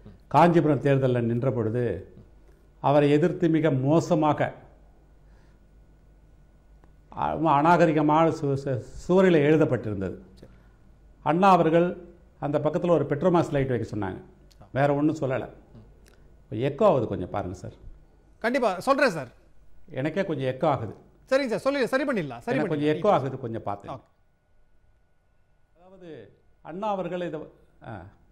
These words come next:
Speaker 1: என்னை வந்து அண்ணா அவர்கள் வந்து இதை மிக தெளிவாக ஒரு அவருடைய தரம் என்ன, அதை பெட்ரோமாஸ் லைட் வச்சு பாருங்க, காட்டுங்க அப்படின்னு சொன்னார், இருட்டில் இருக்குன்னு. அதை போலத்தான் எமது தலைவர் அவர்களும் "வசவாளர்கள் வாழ்க" அப்படின்னு இருக்காங்க. அவங்க வந்து ஒரு விரக்தியின் விளிம்புக்கு போயிட்டாங்க இப்பொழுது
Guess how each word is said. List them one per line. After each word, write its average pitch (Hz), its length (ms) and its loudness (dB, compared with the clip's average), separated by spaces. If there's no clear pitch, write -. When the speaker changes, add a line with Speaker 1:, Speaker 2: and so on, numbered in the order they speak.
Speaker 1:
என்னை 180 340 -4
வந்து 185 680 -4
அண்ணா 196 260 -4
அவர்கள் 170 300 -2
வந்து 160 260 -6
இதை 147 180 -2
மிக 160 220 -4
தெளிவாக 165 500 -4
ஒரு 147 100 -2
அவருடைய 139 380 -4
தரம் 151 320 -4
என்ன, 151 220 -2
அதை 151 140 -4
பெட்ரோமாஸ் 151 520 -6
லைட் 135 240 -6
வச்சு 131 260 -10
பாருங்க, 117 580 -8
காட்டுங்க 110 320 -8
அப்படின்னு 98 180 -14
சொன்னார், 101 300 -12
இருட்டில் 135 320 -8
இருக்குன்னு. 98 360 -14
அதை 180 240 -2
போலத்தான் 196 640 -2
எமது 151 320 -6
தலைவர் 165 320 0
அவர்களும் 151 380 -4
"வசவாளர்கள் 151 720 2
வாழ்க" 123 520 -2
அப்படின்னு 107 100 -14
இருக்காங்க. 98 300 -14
அவங்க 208 260 -2
வந்து 220 220 -4
ஒரு 202 160 2
விரக்தியின் 202 680 0
விளிம்புக்கு 202 400 0
போயிட்டாங்க 135 380 -4
இப்பொழுது 104 440 -8